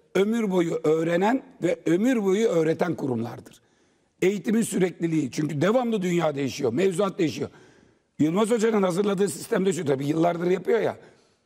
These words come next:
rutin eğitimleri aldık, her şey tamam. İstekli, gönüllü eğitimler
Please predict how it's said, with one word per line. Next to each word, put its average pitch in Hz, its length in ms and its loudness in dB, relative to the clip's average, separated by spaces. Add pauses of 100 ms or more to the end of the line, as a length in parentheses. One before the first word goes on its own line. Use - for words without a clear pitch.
(840)
rutin 214 280 0
eğitimleri 220 460 2
aldık, 175 280 -2
her 226 180 2
şey 190 200 -2
tamam. 165 420 -2 (560)
İstekli, 196 480 -2
gönüllü 196 360 2
eğitimler 196 460 0